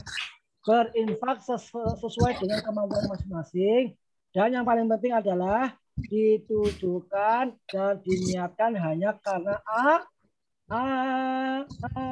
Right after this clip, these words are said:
A, Allah. Ya. Ya, sekali lagi Pak Ubed tekankan.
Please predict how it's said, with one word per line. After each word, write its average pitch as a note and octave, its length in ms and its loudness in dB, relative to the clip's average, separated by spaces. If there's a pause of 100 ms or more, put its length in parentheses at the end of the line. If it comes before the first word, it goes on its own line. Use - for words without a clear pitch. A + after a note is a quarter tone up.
(120)
A, B3+ 200 0 (540)
Allah. D#3+ 960 -2 (380)
Ya. F#3+ 340 0 (1040)
Ya, C#4+ 320 -2 (320)
sekali F3+ 220 -4
lagi F#3 140 0
Pak F#3+ 120 2
Ubed F#3 80 -4
tekankan. F#3 480 2